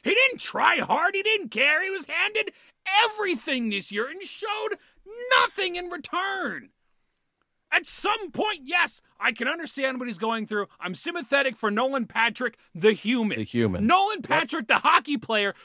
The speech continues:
Speaker 1: can fuck off forever.
Speaker 2: <laughs>
Speaker 1: It is a million degrees in this room. <laughs> Sweet
Speaker 2: Oh.
Speaker 1: Jesus, I'm getting worked up.
Speaker 2: Well, I,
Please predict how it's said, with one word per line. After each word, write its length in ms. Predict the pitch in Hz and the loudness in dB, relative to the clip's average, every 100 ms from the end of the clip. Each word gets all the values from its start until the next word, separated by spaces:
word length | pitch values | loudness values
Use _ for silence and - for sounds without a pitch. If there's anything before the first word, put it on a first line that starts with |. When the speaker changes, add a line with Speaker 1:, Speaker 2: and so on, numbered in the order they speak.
| - | -6
Speaker 1:
can 200 | - 523 494 | 2 2 2
fuck 400 | - - - - | -10 0 0 6
off 340 | 392 392 - 480 494 494 494 440 | 8 8 6 4 6 6 4 2
forever. 320 | 269 - - - - _ _ _ _ _ _ _ 831 740 | 0 0 -4 -20 -20 _ _ _ _ _ _ _ -20 -10
Speaker 2:
<laughs> 800 | - _ _ _ - _ - - - _ _ | -10 _ _ _ -16 _ -18 -18 -18 _ _
Speaker 1:
It 120 | 320 | 2
is 120 | 453 403 | 2 4
a 100 | 339 | 2
million 840 | 277 254 262 294 359 349 339 262 | 2 0 0 0 2 2 2 0
degrees 360 | 214 165 170 160 | 0 -2 -4 -4
in 80 | 151 | -8
this 180 | 170 - | -8 -10
room. 320 | - - - | -12 -12 -10
<laughs> 40 | |
Sweet 500 | - - - - 392 - - - | -8 -8 -6 -2 -2 -2 -8 -6
Speaker 2:
Oh. 40 | |
Speaker 1:
Jesus, 400 | 220 339 262 180 | -4 -2 -2 -4
I'm 120 | 185 160 | -6 -4
getting 220 | 160 139 | -4 -2
worked 300 | 143 127 - | -6 -6 -10
up. 140 | - 104 _ _ _ _ _ _ | -14 -16 _ _ _ _ _ _
Speaker 2:
Well, 260 | 427 190 226 | -6 -6 -6
I, 200 | - 214 | -16 -16